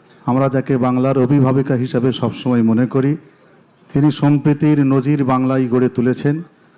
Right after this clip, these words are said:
দিদি আজকে আমাদের কাছে এসেছেন। সামনে ঈদ, ঈদের যে আনন্দ আমাদের হয়, আজকে সেই আনন্দ আমরা উপভোগ করতে পারছি দিদিকে সামনে পেয়ে।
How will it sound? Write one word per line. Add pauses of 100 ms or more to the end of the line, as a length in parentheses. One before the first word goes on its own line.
(200)
দিদি
আজকে
আমাদের
কাছে
এসেছেন। (680)
সামনে (220)
ঈদ,
ঈদের
যে
আনন্দ
আমাদের
হয়, (280)
আজকে (720)
সেই
আনন্দ
আমরা
উপভোগ (180)
করতে
পারছি
দিদিকে
সামনে
পেয়ে।